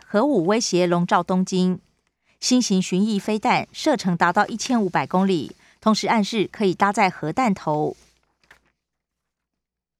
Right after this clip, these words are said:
自由时报：民主派全部禁止参选，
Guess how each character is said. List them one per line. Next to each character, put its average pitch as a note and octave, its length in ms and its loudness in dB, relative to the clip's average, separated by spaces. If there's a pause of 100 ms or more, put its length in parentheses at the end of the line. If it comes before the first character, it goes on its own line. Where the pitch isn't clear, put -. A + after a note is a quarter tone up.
(760)
自 - 120 -2
由 F3+ 100 2
时 E3+ 160 -8
报： F3 300 0 (560)
民 D#4+ 180 2
主 - 140 2
派 A#3+ 240 0
全 G#3 340 -2
部 D4 160 -2
禁 A#3+ 180 -2
止 E3 140 -2
参 B3+ 220 -4
选， F3+ 340 -2